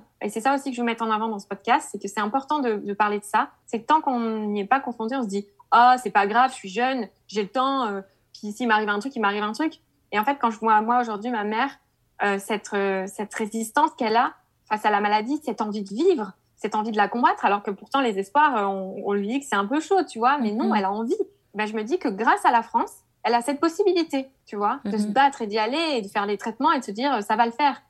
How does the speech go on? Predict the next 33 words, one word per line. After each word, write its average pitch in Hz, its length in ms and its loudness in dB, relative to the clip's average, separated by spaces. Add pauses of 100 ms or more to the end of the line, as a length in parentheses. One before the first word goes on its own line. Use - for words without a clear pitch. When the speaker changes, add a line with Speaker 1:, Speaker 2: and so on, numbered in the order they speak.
(120)
Speaker 1:
Et, 202 440 -2
et 208 40 -2
voilà, 233 360 2
et 185 300 -4
moi, 214 160 0
ça 226 140 -2
me 202 80 -4
donne 202 160 -2
aussi 254 320 -6
en-, 226 60 0
envie 190 540 -2
de, 185 420 -2 (200)
bah, 202 120 2
de 202 80 0
rester 208 220 -2
pour 233 120 -10
cette 202 160 -6
raison, 208 340 -8 (160)
parce 196 160 -16
que, 202 100 -10
euh, 190 380 -6 (200)
la 214 120 2
France 262 240 -4
nous 240 100 -2
donne 208 180 -4
cette 208 160 -10
chance, - 340 -12 (120)
Speaker 2:
Oui, 220 60 2
Speaker 1:
euh, - 40 2
Speaker 2:
parce 240 80 2
Speaker 1:
d'être 202 100 0
Speaker 2:
que - 60 -12
Speaker 1:
soignée, 208 420 -2